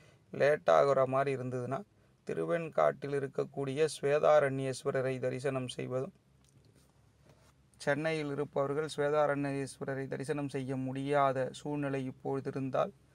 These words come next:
நீங்கள் திருவொற்றியூரில்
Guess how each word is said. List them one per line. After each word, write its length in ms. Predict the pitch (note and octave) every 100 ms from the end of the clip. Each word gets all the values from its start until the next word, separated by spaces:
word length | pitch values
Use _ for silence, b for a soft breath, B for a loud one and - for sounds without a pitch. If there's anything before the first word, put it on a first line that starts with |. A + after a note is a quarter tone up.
| b b _
நீங்கள் 460 | - C#3+ C#3 D3 C#3 _ _ - - - - - - - - - _ _ _ _ _ _ _ - - - - - - _
திருவொற்றியூரில் 920 | - E3+ E3+ D#3+ - D3 D3 C#3 C3+